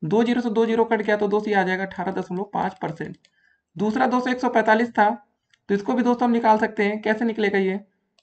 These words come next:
एक सौ पैंतालीस बटे एक हजार हो जाएगा, गुणे में दोस्तों सौ कर देंगे, दो ज़ीरो से दो ज़ीरो कट गया तो चौदह दशमलव पाँच परसेंट आ जाएगा।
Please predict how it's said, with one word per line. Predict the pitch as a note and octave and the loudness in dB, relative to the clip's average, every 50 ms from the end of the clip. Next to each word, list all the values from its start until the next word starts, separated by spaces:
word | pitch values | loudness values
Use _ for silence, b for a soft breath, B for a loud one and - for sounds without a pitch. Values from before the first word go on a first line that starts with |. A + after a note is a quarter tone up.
| _ _ - | _ _ 2
एक | G3 A3+ A#3 | 2 2 2
सौ | - - A#3+ | 2 -2 -2
पैंतालीस | A#3 A3+ G#3 G3+ G3+ G3+ G3 G#3 G3+ | -2 -2 -2 0 0 0 0 0 0
बटे | - G3 F#3+ F#3+ G3 F#3+ F#3 F#3+ - _ - F#3 | -2 -2 0 0 0 0 0 -2 -10 _ -2 0
एक | F#3+ G#3 G3+ G#3+ | 0 0 0 0
हजार | F#3 G3 F#3+ F#3 | 0 0 0 0
हो | F3+ E3+ | 0 0
जाएगा, | F3 E3+ D#3+ E3+ D#3+ E3 F3 _ _ - - | -2 -2 -4 -4 -6 -8 -10 _ _ -14 -8
गुणे | D#3+ D#3+ F#3+ G3+ G#3+ | -2 0 2 2 2
में | G#3+ F#3+ | 0 0
दोस्तों | F#3+ F#3+ G3+ G3 | -2 -2 -4 -6
सौ | G3 G3+ F#3+ F#3 | -4 -4 -4 -4
कर | - F#3+ E3 | -4 -6 -6
देंगे, | D#3 E3 D#3+ D#3 E3+ F3+ - b b b b b b - - | -6 -6 -4 -4 -6 -6 -8 b b b b b b -12 -8
दो | D3+ F#3 G#3+ A3 | -2 0 0 2
ज़ीरो | G#3+ G#3+ A3 | 2 0 0
से | G#3+ G3+ | -2 -2
दो | F3 F#3 G3 | 0 0 0
ज़ीरो | G3 G3 F#3+ F#3+ | 2 0 0 -2
कट | F#3+ G3 F3+ | -2 -2 -4
गया | F3 F3+ F3+ F3 | -2 -2 -2 -4
तो | F3 F#3 F3+ | -2 -4 -6
चौदह | E3 - F#3 F#3 G3 F#3 | -4 -4 -4 -4 -4 -4
दशमलव | - F#3 - F#3 F3 F3 | -4 -6 -6 -6 -6 -6
पाँच | - E3 E3+ F3 F3 | -4 -4 -4 -4 -4
परसेंट | F#3 E3+ D#3+ F#3 F3 F3 | -8 -8 -6 -6 -6 -4
आ | F3 | -4
जाएगा। | E3 E3 D#3+ D#3 D3+ D3+ D3+ | -4 -4 -4 -6 -6 -8 -12